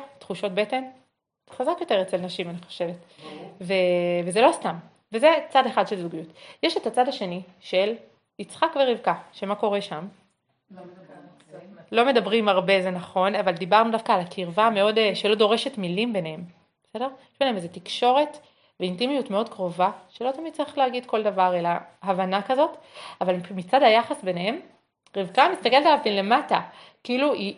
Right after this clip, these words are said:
Speaker 1: היא מעריצה אותו, היא נופלת מהגמל לכבודו, בסדר? אז גם אם היא בטוחה שהוא מסכים עם מעשיה, ויש ביניהם איזו תקשורת קרובה, עדיין ברור שיש גם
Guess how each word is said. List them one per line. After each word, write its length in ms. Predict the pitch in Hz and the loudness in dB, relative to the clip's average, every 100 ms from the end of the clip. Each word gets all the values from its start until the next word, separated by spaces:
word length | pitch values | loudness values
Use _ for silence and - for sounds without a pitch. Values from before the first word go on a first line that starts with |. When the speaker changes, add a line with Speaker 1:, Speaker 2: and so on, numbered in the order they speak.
| - | -8
Speaker 1:
היא 120 | 190 | -6
מעריצה 580 | 185 180 175 - 254 269 | -2 -2 -4 2 8 8
אותו, 440 | 277 254 202 180 | 8 6 8 6
היא 100 | 180 | 4
נופלת 400 | 175 - 254 277 | -2 6 8 8
מהגמל 560 | 247 202 196 196 226 285 | 6 6 6 6 6 6
לכבודו, 480 | 269 226 220 220 196 - - - _ | 4 0 2 4 4 0 -12 -20 _
בסדר? 280 | - 233 330 339 - | 4 8 8 4 -4
אז 120 | 190 175 | -4 4
גם 220 | 220 285 | 6 6
אם 120 | 320 | 2
היא 80 | 214 | -2
בטוחה 440 | 190 - - 247 | -4 -4 4 4
שהוא 240 | 262 262 196 | 4 -2 -4
מסכים 320 | 180 - 254 | -6 -2 0
עם 100 | 277 | 2
מעשיה, 420 | 190 175 247 254 | 2 2 6 6
ויש 140 | 190 196 | 6 0
ביניהם 260 | 277 240 | -2 -2
איזו 100 | 185 175 | -2 -6
תקשורת 360 | 175 - 247 | -6 0 0
קרובה, 360 | 262 170 165 214 | 0 -6 0 2
עדיין 440 | - 175 208 254 214 | 2 4 4 4 2
ברור 380 | 180 175 254 277 | 0 2 0 0
שיש 240 | 185 190 | -4 -4
גם 140 | 196 | -6